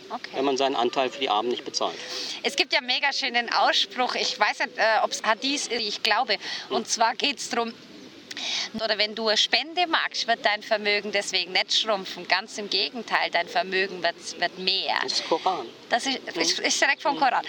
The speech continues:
Speaker 1: Und ich dachte mir, ja, für so einen richtig geizigen Menschen, und glaub mir, ich kenn viele, ich bin aus Bayern und bei uns ist wirklich Geiz ist geil, ein clear Gesetz. Und wenn jetzt das zu jemandem sagst, dann sagen die, „Hä, bist du behindert? Die Rechnung geht doch gar nicht auf, weil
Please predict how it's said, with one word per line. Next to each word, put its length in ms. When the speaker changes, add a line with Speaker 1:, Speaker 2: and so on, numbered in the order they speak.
Speaker 1:
Und 120
ich 120
dachte 340
mir, 200
ja, 120
für 120
so 100
einen 140
richtig 360
geizigen 520
Menschen, 340
und 120
glaub 260
mir, 120
ich 80
kenn 200
viele, 280
ich 100
bin 140
aus 180
Bayern 400
und 100
bei 140
uns 140
ist 140
wirklich 280
Geiz 320
ist 200
geil, 100
ein 100
clear 260
Gesetz. 580
Und 180
wenn 140
jetzt 220
das 180
zu 100
jemandem 340
sagst, 260
dann 100
sagen 260
die, 120
„Hä, 340
bist 180
du 40
behindert? 440
Die 100
Rechnung 360
geht 180
doch 120
gar 160
nicht 160
auf, 160
weil 220